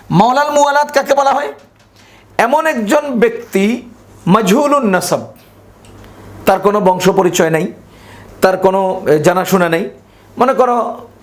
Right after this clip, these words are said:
কোনো এলাকা থেকে উইরে আসছে, এখন সে এই এলাকায় বাস করে, তো একজনকে বলতেছে যে, "ভাই, আমি মারা গেলে আমার সম্পদের ওয়ারিশ তুমি হবা।" একজনকে এইভাবে ইয়া করে দিছে, মানে, just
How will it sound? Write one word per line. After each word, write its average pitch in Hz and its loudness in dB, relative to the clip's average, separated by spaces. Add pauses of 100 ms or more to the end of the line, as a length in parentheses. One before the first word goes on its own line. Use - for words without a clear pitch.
(220)
কোনো 269 2
এলাকা 247 0
থেকে 214 0 (380)
উইরে 233 2
আসছে, 156 -6 (960)
এখন 262 0
সে - 0
এই 254 2
এলাকায় 226 0
বাস 202 -2
করে, 240 -2 (420)
তো - 2
একজনকে 196 0
বলতেছে 196 0
যে, 202 0
"ভাই, 190 -2
আমি 190 -2
মারা 180 0
গেলে 170 -2
আমার 170 -2
সম্পদের 185 -2
ওয়ারিশ 160 -2
তুমি 151 -6
হবা।" 120 -8 (680)
একজনকে 254 0
এইভাবে 254 -2 (800)
ইয়া 220 2
করে 190 0
দিছে, 131 -2 (140)
মানে, 156 0 (840)
just 233 2